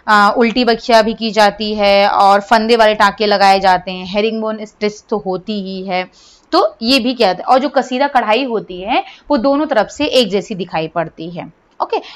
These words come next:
और इसमें क्या होता है, रेशमी वस्त्रों पर, अ, रेशम के धागे से कढ़ाई की जाती है,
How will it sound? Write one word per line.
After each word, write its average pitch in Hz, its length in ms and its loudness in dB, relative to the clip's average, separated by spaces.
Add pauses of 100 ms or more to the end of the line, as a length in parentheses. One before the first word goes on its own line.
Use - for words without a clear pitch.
(140)
और 254 140 6
इसमें 294 320 -4
क्या 320 100 2
होता 311 220 2
है, 339 200 6
रेशमी 226 420 2
वस्त्रों 269 340 -2
पर, 285 180 0
अ, 220 200 -2
रेशम 202 340 -2
के 285 80 -4
धागे 254 480 -4
से 269 240 -8
कढ़ाई 233 320 -4
की 247 180 -8
जाती 240 380 -2
है, 359 140 -4